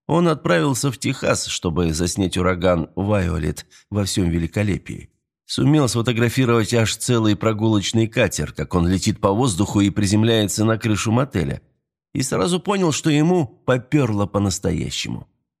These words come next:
Ураган шестой категории стёр с лица земли Галвестон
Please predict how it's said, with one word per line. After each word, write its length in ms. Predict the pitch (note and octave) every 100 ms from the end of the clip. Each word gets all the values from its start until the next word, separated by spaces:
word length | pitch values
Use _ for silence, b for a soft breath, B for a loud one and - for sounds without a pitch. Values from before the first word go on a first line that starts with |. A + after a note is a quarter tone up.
| _ _ -
Ураган 520 | F2+ G#2 G#2+ G#2+ F2+
шестой 440 | D#2 F2+ - F2+ E2+
категории 600 | F2+ F2+ G2+ C3 F#2+ E2
стёр 340 | - B2+ G#2
с 80 | -
лица 320 | F#2+ F#2+ A2
земли 580 | F#2+ G2+ A2 B2 F#2+ - _ -
Галвестон 800 | A2+ B2 F2 C#2+ - D#2+ D2